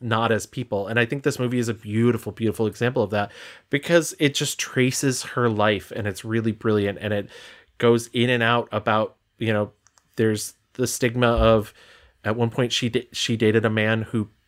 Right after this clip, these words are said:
beat the shit out of her, and literally she was saved by a friend, and so she took pictures of the, of the black eyes and the broken nose, and she worked during that time, and she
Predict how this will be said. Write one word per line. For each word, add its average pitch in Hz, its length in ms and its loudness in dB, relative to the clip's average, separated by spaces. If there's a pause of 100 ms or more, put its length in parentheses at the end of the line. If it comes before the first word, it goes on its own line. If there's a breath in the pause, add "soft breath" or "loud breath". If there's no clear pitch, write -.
(100)
beat 120 220 -2
the 113 80 -2
shit 101 300 2
out 87 160 -2
of 82 120 -12
her, 101 260 -8 (320 loud breath)
and 110 240 2
literally 120 380 4
she 113 720 -4 (140)
was 110 240 -2
saved 123 540 0
by 113 140 2
a 110 100 0
friend, 117 580 -2 (580 soft breath)
and 110 300 0
so 113 200 0
she 120 220 -4
took - 440 -6
pictures 95 600 -2
of 98 260 -4
the, 101 320 0 (420 soft breath)
of 107 360 -4
the 117 120 -2
black 113 420 -4
eyes 110 340 0
and 98 120 -10
the 95 40 -10
broken 104 420 -4
nose, 101 400 0
and 104 300 -2
she 101 460 -6
worked 104 720 0
during 101 300 0
that 92 220 -6
time, 90 360 -6
and 95 140 -6
she 202 380 0